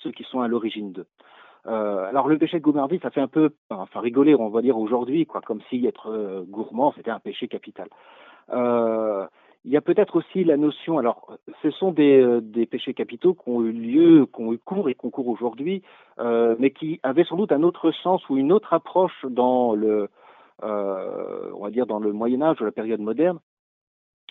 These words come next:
puisqu'ils étaient destinés à tous, mais ceux qui pouvaient finalement avoir le péché de gourmandise, c'est ceux qui avaient les moyens, finalement, d'être gourmands. Euh,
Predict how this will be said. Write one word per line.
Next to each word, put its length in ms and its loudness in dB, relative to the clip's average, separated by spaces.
puisqu'ils 300 -8
étaient 180 -2
destinés 320 -6
à 100 -2
tous, 300 -4
mais 320 2
ceux 100 -10
qui 140 -14
pouvaient 400 2
finalement 280 0
avoir 160 4
le 100 -2
péché 240 -4
de 60 -8
gourmandise, 460 -4
c'est 80 -18
ceux 80 -10
qui 100 -12
avaient 160 0
les 240 4
moyens, 460 0
finalement, 280 2
d'être 280 0
gourmands. 560 -6
Euh, 580 -4